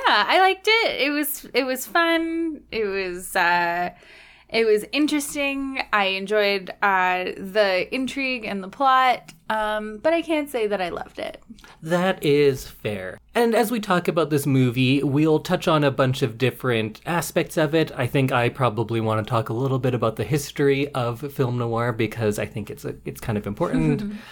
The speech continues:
Speaker 2: Um, I want to talk about the structure of this film 'cause it's a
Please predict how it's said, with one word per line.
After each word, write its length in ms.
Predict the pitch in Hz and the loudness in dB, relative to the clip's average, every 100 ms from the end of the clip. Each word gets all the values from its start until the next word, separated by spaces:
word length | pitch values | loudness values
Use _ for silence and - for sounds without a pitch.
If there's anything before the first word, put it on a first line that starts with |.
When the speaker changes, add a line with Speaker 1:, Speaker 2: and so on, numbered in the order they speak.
| - - - | -20 -20 -2
Speaker 2:
Um, 440 | 139 147 143 143 160 | 2 4 4 2 0
I 100 | 131 | 0
want 180 | 123 120 | 2 2
to 40 | |
talk 220 | 123 127 | 2 0
about 200 | 131 104 | -2 -6
the 60 | - | -8
structure 720 | - - - 117 - - 160 | -10 -8 -4 -4 -2 -2 0
of 280 | 175 151 139 | 0 -4 -2
this 260 | 156 151 - | -4 -4 -4
film 460 | - 165 190 240 | -2 2 2 2
'cause 160 | 254 113 | -2 -6
it's 140 | |
a 20 | 107 | -2